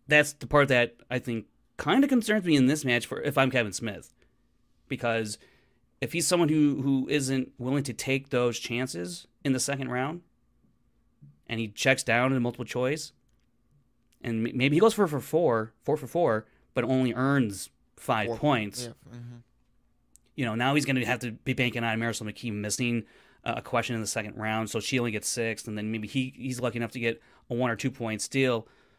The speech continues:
Speaker 1: And then you get to the final, final round, where Marisol McKee has been pretty, pretty good. Kevin Smith, you know, um, he hasn't, this is his biggest test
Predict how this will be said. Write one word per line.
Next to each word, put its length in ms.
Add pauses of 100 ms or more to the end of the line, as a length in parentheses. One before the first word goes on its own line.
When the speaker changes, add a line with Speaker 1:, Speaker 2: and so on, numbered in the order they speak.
(280)
Speaker 1:
And 100
then 80
you 60
get 120
to 80
the 80
final, 540 (140)
final 300
round, 440 (420)
where 260
Marisol 440
McKee 200
has 100
been 160
pretty, 600 (380)
pretty 220
good. 360 (520)
Kevin 180
Smith, 540 (1400)
you 140
know, 380
um, 640 (1080)
he 120
hasn't, 240
this 140
is 120
his 120
biggest 380
test 380